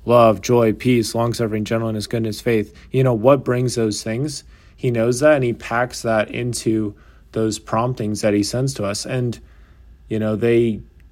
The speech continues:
definitely test us. They test us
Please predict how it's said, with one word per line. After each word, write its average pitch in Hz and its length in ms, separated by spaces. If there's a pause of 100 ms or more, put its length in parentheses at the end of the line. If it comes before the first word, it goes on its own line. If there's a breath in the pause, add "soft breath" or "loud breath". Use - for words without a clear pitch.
(320)
definitely 135 520
test 131 420
us. - 340
They 120 160
test 117 400
us 135 420